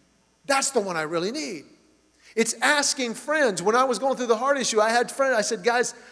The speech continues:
I'm about to face life-threatening surgery. Send me any verses that apply." I had over fifty verses sent to me. And all of them were good. Some of them applied, some of them didn't. But the ones that really applied, I'm like, "Lord, thank you."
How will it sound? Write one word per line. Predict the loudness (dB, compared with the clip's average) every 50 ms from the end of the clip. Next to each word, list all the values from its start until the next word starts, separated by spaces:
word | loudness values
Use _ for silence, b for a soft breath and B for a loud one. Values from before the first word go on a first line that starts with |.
| B B B
I'm | 2 2 4 4
about | 4 4 4 2 2 0
to | -4 -8
face | -4 0 2 2 2 2 0 -4 -8 -10
life-threatening | -14 -6 -4 -2 0 0 -2 -2 -4 -8 -14 -16 -4 0 0 0 0 0 -8 -8 -6 -6
surgery. | -4 0 0 0 0 0 -2 -2
Send | -2 -2 -2 -2 -2 -2 -2
me | -4 -4 -4 -4
any | -4 -4 -4 -4
verses | 0 0 0 0 0 -4 -6 -4
that | -4 -4 -6
apply." | -6 -8 -6 -4 -4 -2 -2 -2
I |
had | 0 2 2
over | 2 0 0 -2 -6
fifty | -6 -6 -6 -6 -6 -6 -8 -12 -8
verses | -6 -4 -4 -4 -6 -8 -6 -6 -6
sent | -6 -6 -8 -10 -12
to | -12 -12 -10
me. | -10 -12 -16 -18 -20 b b b b b b b b b b b b _
And | -4 -2
all | 2 2 4 4 2
of | 2
them | 0 -2 0
were | 0 -2 0
good. | 0 0 0 0 0 -2 -4
Some | -6 -4 -4 -2 -2
of | -2 -2
them | -4 -6 -6
applied, | -10 -12 -6 -4 -4 -2 -2 -4 -4 -6
some | -8 -6 -6
of | -6 -6
them | -6 -10 -6 -4
didn't. | -4 -4 -4 -6 -12
But | -16 -12 -10
the | -10
ones | -8 -8 -8 -8 -6
that | -6 -6
really | -6 -4 -4 -4 -4
applied, | -6 -6 -10 -12 -8 -8 -8 -8 -8 -10 -12 -16 -20 _ b b b b b b b b b _
I'm | -12 -8
like, | -8 -8 -8 -8 -6
"Lord, | -6 -6 -6 -6
thank | -10 -14 -12 -12 -12 -12 -14 -18 -20
you." | -20 -20